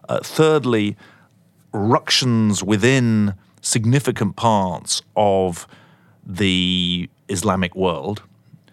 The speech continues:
Uh, we are, uh, I run the International Rescue Committee. It was an agency founded by Albert Einstein in the nineteen thirties to rescue Jews from Europe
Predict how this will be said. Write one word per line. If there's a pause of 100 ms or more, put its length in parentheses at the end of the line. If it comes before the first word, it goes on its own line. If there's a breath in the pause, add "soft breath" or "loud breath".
(340 soft breath)
Uh,
we
are,
uh,
I
run
the
International
Rescue
Committee.
It
was
an
agency
founded
by
Albert
Einstein
in
the
nineteen
thirties
to
rescue
Jews
from
Europe